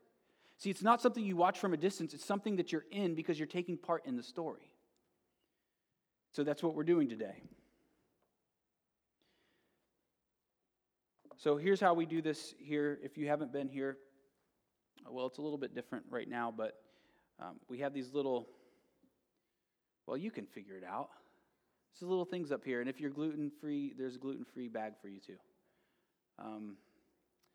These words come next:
let me pray for us, and then we'll do this.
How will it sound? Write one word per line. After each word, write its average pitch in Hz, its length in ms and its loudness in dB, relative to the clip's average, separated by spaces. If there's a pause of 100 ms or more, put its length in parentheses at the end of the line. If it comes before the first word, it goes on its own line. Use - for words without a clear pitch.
(640)
let 147 100 -2
me 170 60 0
pray 151 220 2
for 120 260 -4
us, - 320 -8 (1800)
and 117 100 -8
then 123 140 -2
we'll 120 100 -4
do 120 160 -4
this. 104 440 -10